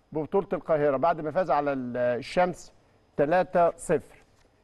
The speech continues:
لكن ده كان استمرار بقى لكل الانتصارات خلال الفترة الحالية، سواء في الألعاب الجماعية أو في الفردية. في الألعاب الفردية، تألق البطلة الذهبية الحقيقة هنا جودة في تنس الطاولة.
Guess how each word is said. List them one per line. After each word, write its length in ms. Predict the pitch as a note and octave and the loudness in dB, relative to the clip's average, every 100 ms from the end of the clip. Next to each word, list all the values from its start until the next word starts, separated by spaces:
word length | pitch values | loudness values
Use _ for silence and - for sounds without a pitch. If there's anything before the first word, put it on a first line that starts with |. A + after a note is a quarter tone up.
| _ _ - | _ _ -6
لكن 440 | C#3 F3 - D#3+ D3+ | 0 0 0 0 2
ده 100 | G#3+ | 2
كان 220 | A3 G3 | 2 0
استمرار 580 | F3+ - F3 F#3 A#3 A3 | -4 -6 -2 2 2 2
بقى 260 | A3+ G#3+ | 0 0
لكل 580 | F#3 F3 - B3+ A#3+ F#3+ | -2 -4 -2 0 0 -4
الانتصارات 840 | E3+ D#3 D#3+ D3+ D#3 E3 F3+ A3 A3 _ - _ _ - - | -6 -6 -8 -8 -2 2 4 2 0 _ -20 _ _ -20 -10
خلال 360 | E3+ F#3 G3+ | -2 2 2
الفترة 440 | F#3+ D3 G3 F#3 E3 | 0 -4 -4 -2 -6
الحالية، 520 | C3+ D#3 E3+ G#3+ G#3 | -4 -4 0 2 2
سواء 240 | - F#3+ G3+ | 0 -2 0
في 80 | |
الألعاب 320 | F#3 E3 F3 G3+ | 0 -2 -2 -4
الجماعية 440 | E3 E3+ F3 G#3 | -4 -4 -2 0
أو 180 | - G3 | 0 -2
في 100 | F3 | -4
الفردية. 520 | D3+ D#3+ C#3 C3+ G#2+ | -4 -2 0 -2 -4
في 120 | - | -8
الألعاب 520 | C#3 D3 C#3 D3+ G3+ G3 | -4 -2 0 0 0 -2
الفردية، 600 | D#3 E3+ D3+ A3+ A#3 - _ _ _ _ _ - | -4 -4 0 2 2 0 _ _ _ _ _ -2
تألق 440 | C3+ A3 G3+ - | 0 2 -2 -4
البطلة 460 | D#3+ C#3+ G#3 F3+ E3 | -4 -2 0 -2 -4
الذهبية 580 | C3 D3 D3 E3 F#3+ | -4 -4 -2 0 2
الحقيقة 580 | C#3+ - D3+ F3 E3+ D3 | 0 -2 -4 0 2 2
هنا 120 | E3 | 0
جودة 280 | C3+ C#3 A2 | -2 -2 -4
في 100 | - | -6
تنس 280 | E3+ D3+ - | -4 -4 -6
الطاولة. 320 | - B2+ F2+ | -4 -2 -2